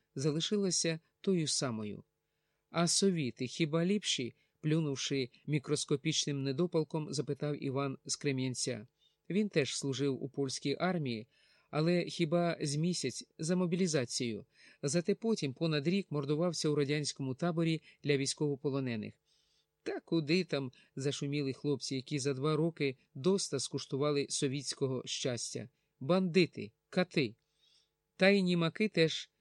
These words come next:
прости господи", — перехрестився Любко.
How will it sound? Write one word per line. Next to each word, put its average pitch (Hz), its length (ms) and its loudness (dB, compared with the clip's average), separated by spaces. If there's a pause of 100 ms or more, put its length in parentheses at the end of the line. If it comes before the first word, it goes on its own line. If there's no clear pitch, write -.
(160)
прости 151 380 2
господи", — 139 580 -2 (300)
перехрестився 135 720 -2
Любко. 127 440 -4